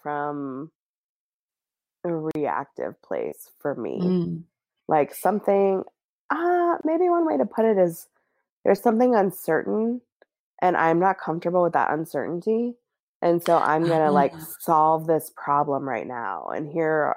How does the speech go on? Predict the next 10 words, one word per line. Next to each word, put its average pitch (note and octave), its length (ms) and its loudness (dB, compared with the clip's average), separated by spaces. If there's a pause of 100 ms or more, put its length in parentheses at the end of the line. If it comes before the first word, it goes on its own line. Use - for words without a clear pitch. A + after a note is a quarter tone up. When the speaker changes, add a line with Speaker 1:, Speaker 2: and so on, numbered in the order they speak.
(100)
Speaker 1:
are D3+ 200 4
all C#3 180 4
the - 100 -2
ways F2 240 -2
that - 100 -8
I'm - 120 -12
gonna D#2 200 -12
do F#2+ 180 -10
that. - 340 -6 (680)
Versus E3 920 2